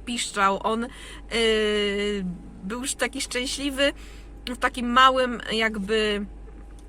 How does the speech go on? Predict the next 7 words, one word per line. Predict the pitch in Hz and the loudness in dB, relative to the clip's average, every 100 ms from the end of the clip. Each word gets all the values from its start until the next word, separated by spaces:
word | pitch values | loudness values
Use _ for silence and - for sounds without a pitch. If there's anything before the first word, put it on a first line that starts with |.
| - - - - - | -18 -20 -20 -10 -2
Nie, | 262 508 440 226 | 2 6 6 6
w | 214 - - | 2 -6 -4
nosidełku | 247 269 294 302 403 403 269 | 0 0 0 2 4 2 0
on | 226 226 | -2 -2
chyba | 233 214 | -2 -4
wtedy | 208 208 185 | -4 -4 -2
siedział. | 185 - 185 170 175 160 | -2 -2 -2 2 2 2